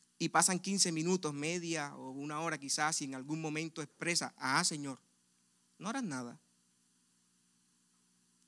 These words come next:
Porque hubo personas que en cuestión de minutos hablando,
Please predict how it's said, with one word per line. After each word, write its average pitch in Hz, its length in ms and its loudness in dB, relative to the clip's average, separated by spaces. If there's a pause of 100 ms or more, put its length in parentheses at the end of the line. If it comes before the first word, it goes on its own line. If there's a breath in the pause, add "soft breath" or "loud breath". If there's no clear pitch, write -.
(1400 soft breath)
Porque 139 240 -6
hubo 226 180 -2
personas 220 360 0
que 208 80 -4
en 180 80 -2
cuestión 170 480 -4
de 180 80 0
minutos 160 440 -4
hablando, 147 520 -4